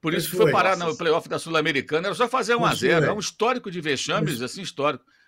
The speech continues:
Speaker 1: Enorme. O
Speaker 2: Mas
Speaker 1: América
Speaker 2: foi.
Speaker 1: aproveitou e
Speaker 2: Mas
Speaker 1: colocou mais um lá na, não, o time é
Speaker 2: Mas eu
Speaker 1: fraco, é bem
Speaker 2: concordo,
Speaker 1: inferior, é uma vergonha.
Speaker 2: mas eu concordo, eu concordo com você. Eu acho que o time do, do Flamengo, você, você usou o termo correto, é pedante, é arrogante,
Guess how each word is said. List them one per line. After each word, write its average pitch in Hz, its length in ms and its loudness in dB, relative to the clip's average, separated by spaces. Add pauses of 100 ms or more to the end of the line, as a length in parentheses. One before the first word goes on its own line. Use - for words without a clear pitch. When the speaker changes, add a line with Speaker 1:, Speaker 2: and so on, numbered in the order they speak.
(120)
Speaker 1:
Enorme. 143 500 0
O - 20 -8
Speaker 2:
Mas 262 100 -2
Speaker 1:
América 226 280 4
Speaker 2:
foi. 175 80 0
Speaker 1:
aproveitou 240 520 2
e 294 80 -6
Speaker 2:
Mas 180 160 -2
Speaker 1:
colocou 185 320 -2
mais 175 220 -2
um 185 100 -8
lá 156 120 0
na, 117 200 -6 (280)
não, 151 100 -10
o - 20 -8
time 247 180 -4
é - 20 2
Speaker 2:
Mas 160 80 -4
eu 151 60 0
Speaker 1:
fraco, 175 260 4
é 190 40 0
bem 185 120 0
Speaker 2:
concordo, 202 160 6
Speaker 1:
inferior, 147 220 0
é 196 40 -2
uma 247 80 -4
vergonha. 156 320 -4
Speaker 2:
mas 170 120 0
eu 208 120 2
concordo, 190 680 0 (120)
eu 175 120 -2
concordo 196 460 2
com 180 80 -4
você. 151 360 -2
Eu 127 180 -2
acho 147 220 0
que 143 60 -6
o 131 40 -4
time 127 360 -2
do, 107 260 -6
do 101 260 -6
Flamengo, 120 400 -4
você, 123 160 -6
você 123 260 -2
usou 117 320 -2
o - 20 -2
termo 117 300 0
correto, 101 500 -4
é 120 280 4 (320)
pedante, 151 720 6
é 127 40 4
arrogante, 123 1000 2